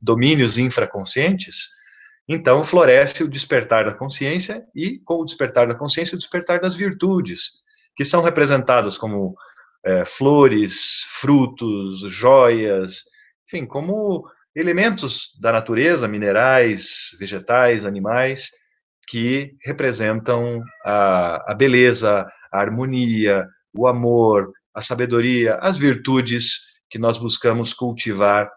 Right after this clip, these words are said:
é, na nossa própria terra interior, na nossa terra filosofal. Assim, então, é, vemos que tudo isso acaba sendo determinado, essa lição acaba sendo determinada pelo fato de Perséfone ter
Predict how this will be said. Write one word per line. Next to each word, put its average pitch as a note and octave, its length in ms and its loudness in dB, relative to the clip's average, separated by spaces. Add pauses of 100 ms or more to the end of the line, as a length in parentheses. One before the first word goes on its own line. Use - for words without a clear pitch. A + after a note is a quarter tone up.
(380)
é, G2+ 160 -2
na G#2 160 -4
nossa G#2+ 260 -2
própria G#2 560 0 (220)
terra G#2 560 0
interior, G2+ 580 0
na F#2 80 -4
nossa F#2+ 380 -6
terra G2 240 -2
filosofal. F2 600 -10 (1160)
Assim, - 280 -2
então, D3 500 0 (500)
é, G2+ 360 4
vemos A#2+ 400 -2
que G#2 600 -2 (420)
tudo D#3+ 240 0
isso D#3 200 2
acaba C3 300 2
sendo B2+ 240 -2
determinado, A#2 640 0
essa A#2 200 -2
lição A2 400 -2
acaba A2+ 320 -4
sendo A2+ 200 -10
determinada A#2+ 600 -4
pelo D3 220 -6
fato B2 360 0
de C3 100 -12
Perséfone B2 640 -2
ter B2 300 -4